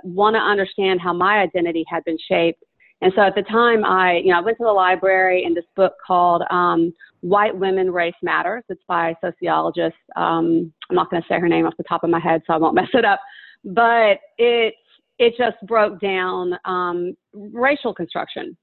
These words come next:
for white people and some of what was particular about that. So at that point, you know, that was just, that was an illuminating experience for me, and it kinda set me up, um, early on in my adult life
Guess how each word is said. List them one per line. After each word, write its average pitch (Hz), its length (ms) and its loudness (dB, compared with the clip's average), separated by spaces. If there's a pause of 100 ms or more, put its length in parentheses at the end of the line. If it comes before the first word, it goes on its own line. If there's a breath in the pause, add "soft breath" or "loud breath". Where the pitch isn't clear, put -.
(160)
for 196 240 2
white 180 280 0
people 190 300 -2
and 151 140 -4
some 175 100 0
of 165 80 2
what 165 120 0
was 165 120 -12
particular 175 480 -2
about 156 260 -2
that. - 200 -2 (680 loud breath)
So 262 640 4 (100)
at 285 140 0
that 392 240 0
point, 277 220 -4 (100)
you 277 80 -4
know, 254 80 -2
that 262 100 -2
was 254 120 -2
just, 254 160 -8
that 254 100 0
was 226 100 0
an 202 80 0
illuminating 254 580 -2
experience 226 600 -2
for 220 100 -4
me, 208 180 0
and 196 60 0
it - 100 -6
kinda 185 240 0 (100)
set 226 180 2
me 208 140 4
up, 196 180 2 (260)
um, 180 220 0
early 208 380 4
on 190 180 4
in 175 80 0
my 170 160 0
adult 180 380 0
life 170 260 0